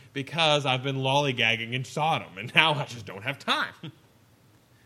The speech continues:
A lot of the problems we have are self-created, aren't they? And don't you think that the God who drug them out who struck the people with blindness, says, "You know, I'll hold off for a little bit. Because I'm just not gonna make it.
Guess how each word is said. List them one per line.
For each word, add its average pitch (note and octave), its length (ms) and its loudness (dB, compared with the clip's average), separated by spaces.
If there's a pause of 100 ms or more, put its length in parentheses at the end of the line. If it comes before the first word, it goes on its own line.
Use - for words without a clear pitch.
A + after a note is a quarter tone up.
(160)
A C#3+ 60 2
lot F#3+ 160 12
of G#3+ 60 6
the F#3 60 0
problems D3+ 340 4
we D#3+ 120 -2
have D#3 140 6
are A#2+ 120 0
self-created, A#2+ 1000 -2
aren't B2 220 -8
they? E3 120 -12 (1040)
And E3 100 0
don't C4+ 180 6
you D4 80 -4
think B3+ 200 0
that B3+ 140 4
the G#3 100 4
God F3+ 440 12 (160)
who G#3 140 -4
drug F#3+ 500 12
them A#3 200 6
out D#3+ 420 6 (280)
who G#3 120 -2
struck - 440 4
the C4 80 0
people A#3 280 -4
with E3+ 200 -2
blindness, E3+ 600 4
says, E3+ 340 0
"You A3 80 -8
know, F#3 220 0 (200)
I'll A3+ 180 4
hold A3 280 2
off - 300 2
for C3+ 120 0
a A#2 60 0
little G#2+ 220 -10
bit. F2 160 -16 (3500)
Because C3+ 200 -16
I'm D#3 180 -2
just C#3+ 160 -16
not D3+ 160 -2
gonna F3 120 -12
make A#3 240 -8
it. - 80 -20